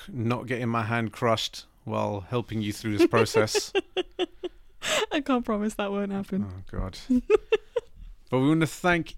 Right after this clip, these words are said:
Speaker 1: each and every one of you and everyone over the course of our thirty-two shows who have listened in and liked, shared, commented, rated, reviewed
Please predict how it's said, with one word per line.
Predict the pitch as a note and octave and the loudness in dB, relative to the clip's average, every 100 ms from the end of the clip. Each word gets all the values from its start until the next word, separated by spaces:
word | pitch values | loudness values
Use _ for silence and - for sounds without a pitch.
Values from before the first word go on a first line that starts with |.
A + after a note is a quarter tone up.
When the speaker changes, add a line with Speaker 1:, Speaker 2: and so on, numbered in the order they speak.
| - | -6
Speaker 1:
each | E3 F#3+ F3+ - - | -4 -2 -2 -6 -4
and | D#3 D3+ - | -4 -4 2
every | D#3 D3+ - F3 | 2 2 -2 0
one | C#3 C#3+ C#3+ | 2 2 2
of | A#2 | 0
you | A2 A2 G2+ G#2+ A#2+ _ - - _ - | -2 -2 -2 -4 -8 _ -20 -20 _ -6
and | A#2 B2 | -4 0
everyone | D3 C3+ D#3+ D#3 D3+ | -2 2 4 6 6
over | - C3 B2+ | 4 2 0
the | |
course | B2+ - C#3 C3+ - | -4 -2 0 0 -2
of | A#2+ | 0
our | A#2 | 0
thirty-two | - D3 D3+ - - D3+ | 2 0 2 -2 -4 -2
shows | - C#3+ A#2+ A2+ G#2 - | 0 2 2 0 -4 -4
who | A2 | -4
have | G2+ | -4
listened | G2+ C3 D#3 - E3 B2 | -2 0 2 2 2 4
in | A2+ G2+ G2+ G2+ _ - - - _ _ - | 2 2 -4 -8 _ -20 -20 -20 _ _ -4
and | A2+ A2 | -2 -2
liked, | G2 A2+ B2+ C3+ - | -2 2 2 0 -4
shared, | - - - C#3 B2+ B2+ A2+ - | -8 -4 2 4 6 6 2 -8
commented, | - - C3 B2+ - B2+ A2+ G2+ | -4 2 2 2 2 -2 -2 0
rated, | A#2 C3 B2+ - C3 A2 G2+ | 2 2 0 -2 -2 -2 -4
reviewed | G#2+ G2 A#2+ B2 A#2 A2 | -4 0 2 2 2 0